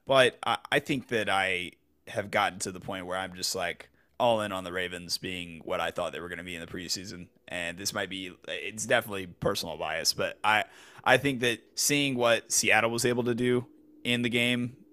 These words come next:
yesterday and how they smothered Josh Dobbs. If it's Kyler Murray back there, it's a different story. But if it's Josh Dobbs, I have no confidence he's gonna be able to do anything against this Ravens defense. So give me the Ravens minus eight and a half.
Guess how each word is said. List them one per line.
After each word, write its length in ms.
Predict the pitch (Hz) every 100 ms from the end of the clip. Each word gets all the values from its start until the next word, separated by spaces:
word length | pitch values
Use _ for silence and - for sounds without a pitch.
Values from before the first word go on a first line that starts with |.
| _
yesterday 580 | 117 117 120 120 120 107
and 460 | - 101 98 95 90
how 460 | 101 98 95 92 -
they 120 | 98
smothered 500 | - 104 101 104 101
Josh 300 | 101 101 -
Dobbs. 520 | 98 101 101 - - _ _ _
If 140 | 113
it's 80 | 131
Kyler 340 | - 147 131 120
Murray 200 | 120 120
back 200 | 117 -
there, 120 | 110
it's 140 | 110
a 40 | -
different 220 | 101 90
story. 260 | - 80
But 240 | 80 85 78 -
if 140 | 98
it's 120 | 107
Josh 300 | - 117 110
Dobbs, 380 | - 101 98 92 -
I 80 |
have 160 | 101 98
no 260 | 101 101 98
confidence 440 | 90 87 98 107
he's 140 | 107
gonna 180 | 107 92
be 120 | 90
able 120 | 90 85
to 60 |
do 160 | 85 87
anything 300 | - 87 82
against 200 | 78 73
this 160 | - -
Ravens 320 | 80 65 73
defense. 380 | - 69 - -
So 340 | - - 95
give 160 | 90 85
me 80 | 87
the 100 | 87
Ravens 340 | 87 78 80
minus 260 | 80 71 -
eight 100 | 64
and 80 | 57
a 40 |
half. 260 | 69 -